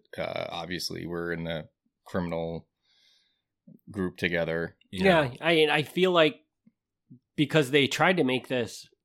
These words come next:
Speaker 2: they tried to turn this very quickly into kind of a gory horror type thing. And I think it actually hurt the movie, because if you would have had a much better understanding of why everything was happening, I think it would have been a much better movie.
Speaker 1: Yeah.
Speaker 2: Not to say, though,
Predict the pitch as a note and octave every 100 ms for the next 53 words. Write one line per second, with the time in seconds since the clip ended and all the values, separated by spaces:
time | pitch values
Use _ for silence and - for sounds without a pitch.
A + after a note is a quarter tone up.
0 | _ D3+ C#3+ A3 G#3 - D3+ C#3 B2 -
1 | B2+ B2+ A#2+ - A#2 B2 A2+ G#2+ G2+ A2+
2 | A#2 B2+ A#2+ A#2 G#2+ G2 F#2 F#2+ - G#2+
3 | G#2+ A2+ A2 G#2 G2+ - _ - - A#2
4 | A2 A2+ G#2 A2+ G#2+ - - G#2+ F#2 A2+
5 | - - C3+ - _ _ - C3 C3 B2+
6 | E3+ D#3 D3 C#3+ C#3+ C3 A2 C3+ C3+ A2
7 | A2 G#2 G#2+ A2 G2+ A#2 G2+ - C3 -
8 | D3+ D#3+ D3 D3+ A#2 B2+ C3 - C3 A#2+
9 | A#2 A#2 - A2+ A2+ A#2+ A2 G2 G2 A2+
10 | A2+ A#2 A2+ A2+ A2+ A2 G#2 G#2+ G2+ A#2+
11 | A#2 A2+ G#2 A#2+ A2+ A#2 A#2 G#2 A2 G2+
12 | F#2 _ - A#2+ G#2 - A2+ G#2 F#2+ G#2
13 | G2+ F2+ - G2 E2+ - _ G3 A#3+ C4
14 | A3 G3+ G3 C#3+ A2